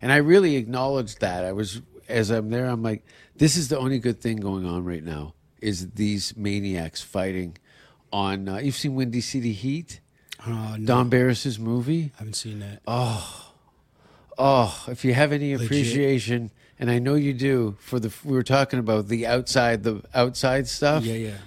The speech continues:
Speaker 1: This movie single-handedly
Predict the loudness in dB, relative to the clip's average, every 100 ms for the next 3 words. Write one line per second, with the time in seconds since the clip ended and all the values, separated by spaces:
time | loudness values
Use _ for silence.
0 | -20 -4 6 6 6 2 4 6 6 4
1 | 4 2 -4 -20 -20 -20 -10 0 4 4
2 | 4 2 2 0 -2 -2 -2 -4 -2 -4
3 | -6